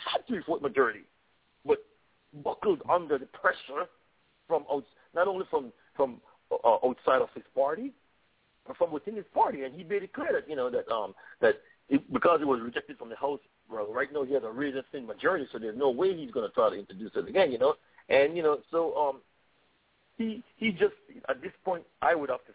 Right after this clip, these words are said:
say that, um, this issue, at least as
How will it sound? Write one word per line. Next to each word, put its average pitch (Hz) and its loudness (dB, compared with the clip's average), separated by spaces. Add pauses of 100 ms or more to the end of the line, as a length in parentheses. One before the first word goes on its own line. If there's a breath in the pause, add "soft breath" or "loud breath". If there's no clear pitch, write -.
say 117 -10
that, 101 -6
um, 92 -12 (1600)
this 147 -4
issue, 127 -4 (200)
at 107 2
least 123 -2
as - -2